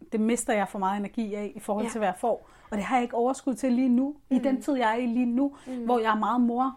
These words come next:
Speaker 1: meget, øh, iværksætterkvinde,
Speaker 2: Mm.
Speaker 1: øh, og meget andet også end det, så har jeg faktisk ikke tid til at have venskaber, som ikke, øh, føles hundrede procent rigtige.
Speaker 2: Nej.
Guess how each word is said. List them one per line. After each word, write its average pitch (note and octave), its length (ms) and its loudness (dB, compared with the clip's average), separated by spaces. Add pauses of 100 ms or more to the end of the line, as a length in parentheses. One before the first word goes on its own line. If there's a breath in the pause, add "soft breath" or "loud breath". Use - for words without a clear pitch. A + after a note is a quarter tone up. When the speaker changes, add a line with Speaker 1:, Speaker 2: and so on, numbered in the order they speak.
Speaker 1:
meget, G#3+ 420 2
øh, G3+ 300 -6 (480)
iværksætterkvinde, B3 880 0 (100)
Speaker 2:
Mm. B3+ 40 -2 (320 loud breath)
Speaker 1:
øh, A#3 220 2
og A#3 80 2
meget A3+ 260 4
andet B3 320 0
også A3+ 220 -6
end A#3+ 120 0
det, C4+ 140 0 (140)
så - 140 -8
har G#3 100 -6
jeg A#3 80 -6
faktisk B3 220 -6
ikke A3+ 120 -10
tid C4+ 140 -2
til C4 100 -8
at A#3+ 60 -2
have G#3+ 120 -4
venskaber, A3+ 520 -4
som A3+ 240 -4
ikke, A3 360 -6
øh, G3+ 60 -6
føles A3+ 300 -6
hundrede B3+ 280 0
procent A3 400 -6
rigtige. B3 200 -8
Speaker 2:
Nej. C4 120 -2